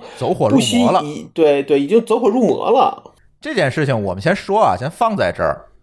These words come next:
Speaker 1: 咱再说第二件事情。第二件事情呢，就是有一个著名的抖音网红，哎，这个网红啊，我是看过他的视频的。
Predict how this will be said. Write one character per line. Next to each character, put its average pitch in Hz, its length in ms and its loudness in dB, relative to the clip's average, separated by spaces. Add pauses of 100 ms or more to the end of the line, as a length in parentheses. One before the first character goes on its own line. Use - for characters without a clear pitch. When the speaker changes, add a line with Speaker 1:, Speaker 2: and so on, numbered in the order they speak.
(100)
Speaker 1:
咱 160 160 -2
再 190 160 0
说 180 160 -2
第 202 180 -4
二 247 180 2
件 95 200 -6
事 92 180 -8
情。 - 160 -8 (500)
第 175 100 -4
二 196 140 2
件 143 160 -2
事 143 160 -4
情 123 120 -2
呢， 95 120 -2
就 107 120 -2
是 107 140 -4
有 92 160 -2
一 90 60 -4
个 101 120 -2
著 147 220 -2
名 113 160 -2
的 120 80 2
抖 90 240 -6
音 110 140 -2
网 110 180 -2
红， 85 300 -4
哎， 95 180 -4
这 214 180 0
个 87 540 -2
网 98 200 0
红 107 180 -6
啊， 135 160 2
我 87 200 -6
是 90 440 -4
看 110 180 -2
过 98 100 -2
他 95 120 0
的 101 80 -2
视 98 160 -4
频 90 200 -8
的。 92 120 0